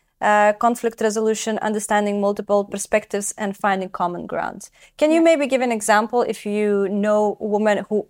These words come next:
Speaker 1: aren't like that? And can you give an example or say that what are those things that are also playing in your, uh, work life, in your profession?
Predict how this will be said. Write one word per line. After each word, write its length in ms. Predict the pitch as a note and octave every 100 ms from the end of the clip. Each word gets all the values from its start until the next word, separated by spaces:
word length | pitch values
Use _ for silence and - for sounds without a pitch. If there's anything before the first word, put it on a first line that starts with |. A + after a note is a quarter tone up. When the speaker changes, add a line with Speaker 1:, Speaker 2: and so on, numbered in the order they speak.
| -
Speaker 1:
aren't 400 | G#3+ G#3 A#3+ C4+
like 280 | C#4 C#4 C4+
that? 460 | C#4+ F4 A4 - - _ _ _ _
And 280 | - B3 A#3
can 120 | B3 A#3
you 60 |
give 140 | A3+ A3
an 120 | A3+
example 840 | A3 G#3 A3+ A3+ A#3+ A#3 A#3 A3+ _ _ _
or 240 | A3+ A3+ G#3+
say 460 | - B3 A3 A3 G#3
that 460 | G#3 G#3 - - _ _ _ _ _ _ _ _ G#3+ -
what 260 | G#3+ A#3 B3
are 260 | B3 - -
those 320 | G#3+ A#3 -
things 260 | B3+ A#3+
that 200 | A3 G#3
are 200 | - G#3
also 340 | G3+ A3 - A3
playing 360 | A3 G#3+ G#3
in 160 | - G#3
your, 500 | G3+ G#3+ A#3 C4 C4 - _ _ _
uh, 560 | - A#3 A#3 A#3+ A#3 A#3
work 260 | A3+ B3 C4+
life, 460 | C#4+ C#4+ D4 - -
in 560 | - A#3 A3+ A3+ A3 G3+ _ _ -
your 200 | G#3+ G#3
profession? 640 | G#3 A3 B3+ - C#4+ E4+